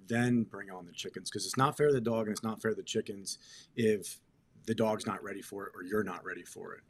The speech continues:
Um, and that's with anything. That's whether you're getting chickens, getting another dog, whether, whatever it may be that you're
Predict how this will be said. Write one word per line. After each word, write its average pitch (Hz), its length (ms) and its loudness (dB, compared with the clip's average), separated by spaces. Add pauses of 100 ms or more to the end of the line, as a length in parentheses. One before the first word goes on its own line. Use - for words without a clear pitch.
(420)
Um, 95 440 -2
and 110 80 4
that's 131 220 6
with 117 80 4
anything. 113 300 4
That's 101 180 -6
whether 107 180 4
you're 98 140 -2
getting 101 180 2
chickens, 147 320 4
getting 110 200 2
another 101 160 -6
dog, 127 320 4
whether, 110 320 2 (180)
whatever 156 400 4
it 123 80 -4
may 120 160 -6
be 113 280 0
that 110 120 -2
you're 92 140 -12